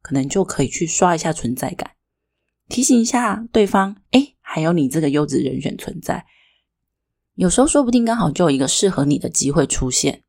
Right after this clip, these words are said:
那当然这世上还是有用心的猎头，很在意人选的猎头。想当初我自己加入猎头这个行业的时候，也是这样期许自己的。因为过去在身为人选的时候，遇到真诚用心倾听的猎头，都会觉得十分难得，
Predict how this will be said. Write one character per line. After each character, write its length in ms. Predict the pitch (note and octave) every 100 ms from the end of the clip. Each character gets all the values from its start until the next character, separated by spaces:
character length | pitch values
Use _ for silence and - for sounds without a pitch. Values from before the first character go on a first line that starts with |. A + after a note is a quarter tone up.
| _ _ _ _ _ _
那 100 | C#4
当 100 | C4+
然 140 | C4+ G#3+
这 80 | G#3
世 140 | G#3
上 180 | A3 G3
还 160 | E3
是 120 | D3+ F3+
有 120 | D3+
用 180 | E3 D#3
心 160 | D#3
的 80 | C#3
猎 220 | C#3 C#3
头， 320 | - - - E3+ -
很 180 | C#3 B2+
在 300 | - D#3+ D#3+
意 140 | D#3+
人 220 | C#3 C#3
选 140 | D3+ -
的 80 |
猎 220 | - A#2+ -
头。 240 | - - _ _ _ _ _ -
想 160 | D#3
当 180 | D#3 F#3
初 140 | G3 F#3
我 80 |
自 100 | D#3
己 120 | F3 C3+
加 180 | D3+
入 160 | D#3+ D#3+
猎 160 | D#3 D3
头 140 | C3
这 100 | D3
个 80 | C#3+
行 180 | C3 C3
业 140 | D3
的 80 | -
时 140 | -
候， 60 | C3
也 120 | -
是 180 | - D#3
这 120 | E3+
样 100 | D3
期 180 | - C#3+
许 160 | -
自 160 | - -
己 200 | - -
的。 160 | - - _ _ _ _ _ _ _ -
因 80 | B3
为 80 |
过 160 | B3 A#3+
去 160 | A3+ G#3+
在 140 | G#3+
身 180 | G#3+ G3+
为 100 | D#3+
人 160 | C#3
选 160 | C#3+ -
的 120 | E3
时 120 | - -
候， 180 | D#3 D3+
遇 100 | E3
到 200 | E3 D#3
真 180 | D#3+
诚 160 | F3 D3+
用 180 | E3 D#3
心 220 | D#3+ D#3
倾 220 | - B2+
听 100 | D3
的 80 | D3+
猎 180 | C#3+ C#3
头， 160 | D3 -
都 100 | E3+
会 80 | E3
觉 160 | C#3
得 220 | C3+ C3+ -
十 200 | - -
分 200 | D3 D#3
难 260 | C#3+ B2 D3
得， 300 | - -